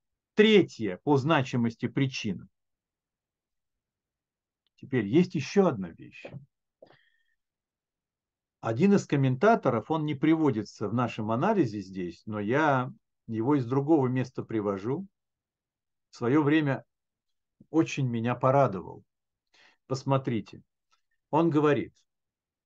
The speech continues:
что вот эта с-, фраза "не множь разговоров с женщиной".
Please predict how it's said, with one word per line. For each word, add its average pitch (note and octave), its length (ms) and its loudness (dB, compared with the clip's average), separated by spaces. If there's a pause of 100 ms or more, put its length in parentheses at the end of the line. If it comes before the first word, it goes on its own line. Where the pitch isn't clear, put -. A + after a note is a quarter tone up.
(1000)
что - 240 -8
вот A2+ 140 -4
эта D3 220 -2
с-, - 360 -20 (100)
фраза D#3+ 540 0 (1040)
"не C#3+ 160 2
множь E3+ 500 0
разговоров C#3 1080 0 (100)
с A2+ 140 -16
женщиной". A#2 800 -6